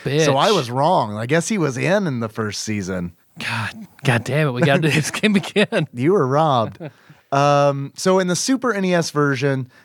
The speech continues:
Speaker 2: uh, it's a side-scrolling action game.
Speaker 1: Mm-hmm.
Speaker 2: I'm glad they say action game,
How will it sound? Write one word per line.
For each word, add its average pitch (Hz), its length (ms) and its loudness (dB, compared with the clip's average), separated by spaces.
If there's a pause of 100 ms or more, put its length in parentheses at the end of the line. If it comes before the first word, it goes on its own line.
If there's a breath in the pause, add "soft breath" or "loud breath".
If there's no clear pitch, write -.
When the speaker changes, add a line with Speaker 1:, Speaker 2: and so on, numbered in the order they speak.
(160 soft breath)
Speaker 2:
uh, 135 240 2
it's 165 180 -2
a 160 120 2
side-scrolling 190 920 0 (160)
action 185 580 0
game. 113 560 -2
Speaker 1:
Mm-hmm. 113 220 -10
Speaker 2:
I'm 147 120 -2
glad 165 220 2
they 180 120 2
say 180 180 2
action 160 460 0
game, 110 360 -2